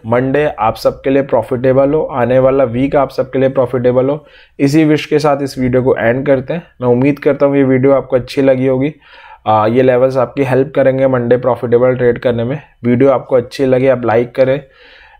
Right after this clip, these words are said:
चैनल को सब्सक्राइब करें, बेल आइकन भी प्रेस कर दें, ताकि हम ऐसी और वीडियो लेकर आएँ तो आपको पता चलता रहे, आप उस वीडियो से अपनी नॉलेज बढ़ा सको,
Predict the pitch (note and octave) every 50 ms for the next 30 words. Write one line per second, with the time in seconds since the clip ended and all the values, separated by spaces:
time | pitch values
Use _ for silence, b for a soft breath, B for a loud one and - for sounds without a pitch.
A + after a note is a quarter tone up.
0 | b _ - C3 A2+ A2+ A#2+ B2+ B2+ C#3 C3 - B2+ - - - - B2+ C3 B2+
1 | C3+ C3 C3+ - C#3 C3+ C3 C3 C3+ C3 A#2+ A#2 A#2+ A#2 A#2 A2+ A2+ A2+ - C3+
2 | C3 C3 C#3 C3+ C#3 C3+ C3 B2 - - C3+ B2 A#2+ A#2 B2+ B2+ C3 C3 - -
3 | A#2 A2+ A2+ - B2+ A#2+ B2 B2 A#2+ - - - - A2+ B2 B2+ C3 B2+ C3+ C3+
4 | C3 C3+ C3+ C3 C3 B2 B2+ C3+ C3 B2+ B2 A#2+ A#2+ B2+ B2 B2 - C#3 B2+ C3
5 | A#2 A#2 A#2+ C3+ C3 C3 C#3+ C3 B2+ B2+ C3 B2+ A#2+ B2 B2 C#3+ - b b b
6 | b b b b - A#2 A2+ - C3+ C3 - - B2 B2 B2 A#2 B2 B2+ B2+ B2+
7 | B2+ - C3 B2 A#2+ F#2 G#2+ - - B2+ B2+ B2 A#2+ A#2 B2+ A2+ A#2 B2+ B2+ B2+
8 | B2+ B2+ B2 B2 A#2+ A#2 - A#2+ A2+ - C3+ C#3+ -